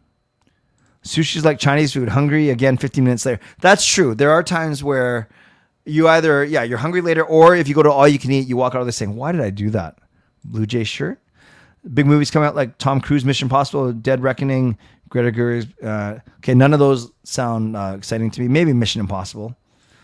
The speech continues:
"I wouldn't do the gross grind until you were training my body back into shape." Good, good, Taylor. Let's do it together.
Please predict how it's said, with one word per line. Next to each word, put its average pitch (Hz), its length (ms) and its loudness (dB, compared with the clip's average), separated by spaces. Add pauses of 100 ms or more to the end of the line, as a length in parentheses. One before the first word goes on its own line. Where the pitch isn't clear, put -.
(540)
"I 117 60 0
wouldn't 147 140 2
do 147 60 -2
the 139 80 -2
gross 123 200 0
grind 120 200 -2
until 120 180 -4
you 117 100 -4
were 117 80 -4
training 120 260 -6
my 113 80 -4
body 107 180 -6
back 104 220 -8
into 98 100 -10
shape." - 440 -10
Good, 196 360 0
good, 190 200 2
Taylor. 117 380 -2 (280)
Let's 139 140 0
do 208 100 4
it - 80 0
together. 180 460 4